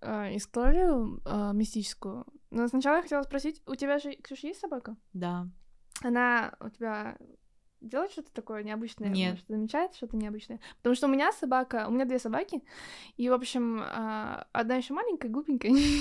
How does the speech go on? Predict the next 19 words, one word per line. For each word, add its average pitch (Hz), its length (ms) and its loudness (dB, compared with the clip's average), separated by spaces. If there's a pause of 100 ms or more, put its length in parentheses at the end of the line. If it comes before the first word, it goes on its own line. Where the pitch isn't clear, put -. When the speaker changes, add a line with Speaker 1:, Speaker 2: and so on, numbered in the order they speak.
(120)
Speaker 2:
Мгм. 311 260 8 (140)
Speaker 1:
<laughs> - 200 -10
В 285 40 0
общем, 254 320 0
а 220 100 2
вторая 285 680 4
уже 226 220 0
давно 247 300 4
у 220 60 2
нас 208 180 -2
живёт, 247 280 0 (600)
и 233 680 -2 (580)
она 294 500 6
лает 254 600 2 (200)
на 226 120 2
определённый 240 560 -2
угол 226 260 -4
в - 80 -12
квартире. 214 500 -10